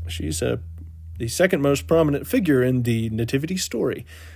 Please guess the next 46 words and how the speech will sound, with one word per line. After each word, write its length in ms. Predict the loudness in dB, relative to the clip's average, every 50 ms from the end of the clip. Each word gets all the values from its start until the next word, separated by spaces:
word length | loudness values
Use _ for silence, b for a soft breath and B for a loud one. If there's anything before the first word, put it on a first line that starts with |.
| B B -6
I 60 | -2
hope 180 | 0 0 0 0
you 80 | -2
guys 280 | -2 -2 -2 -2 -2 -2
have 160 | -4 -4 -4
an 100 | -6 -6 -2
awesome 400 | 2 2 2 2 2 0 -4 -4
Christmas, 560 | -4 -4 -2 -4 -2 -2 -4 -4 -4 -6 -8 -8 -8
and 260 | -6 -4 -4 -4 -4
you 140 | -4 -4 -4
join 260 | -4 -2 -2 -2 0
me 100 | -2 -2
for 160 | -4 -4 -4
the 200 | -4 -4 -4 -4
next 340 | -4 -2 -2 -2 -2 -2 -2
episode. 480 | -2 -2 -2 0 2 2 2 2 0 B B B B B B B B B B 0
Um, 420 | 2 4 6 6 6 4 4 2
whew, 340 | 0 6 8 8 8 8 6 2 -6 -4 0
that 100 | 2 2
was 140 | 2 2
a 40 | 2
lot 200 | 4 4 4 4
of 100 | 4 4
reading, 320 | 4 4 6 6 4 2 0
so 160 | 0 -2 -2
I 60 | -2
think 220 | -2 -4 -4 -2
I'm 60 | -2 -2
gonna 160 | 0 -2 -2
skip 420 | -4 -6 -4 -2 -2 -2 -2 -2
the 80 | -2 0
mailbag 640 | 0 2 2 0 0 2 2 2 2 0 -2 -2 0
this 220 | 0 0 0 -2
time. 340 | -2 -2 0 0 0 -2 -2 B B B B B B B -4
But 200 | -2 -2 -2 -2
fear 240 | 0 0 2 4 4
not, 320 | 4 2 2 0 -2 -2
we 340 | -2 0 2 2 2 0 0
just 220 | -2 -2 -2 -2
got 160 | -2 -2 0
loaded 260 | 2 2 2 4 2 2
up 160 | 2 2 0
with 240 | -2 -2 -2 -4 -4
plenty 340 | -2 0 0 0 0 0
more 200 | 0 0 0 -2
questions. 600 | -2 0 0 0 0 -2 -4 -6 -6 -6 -8 -12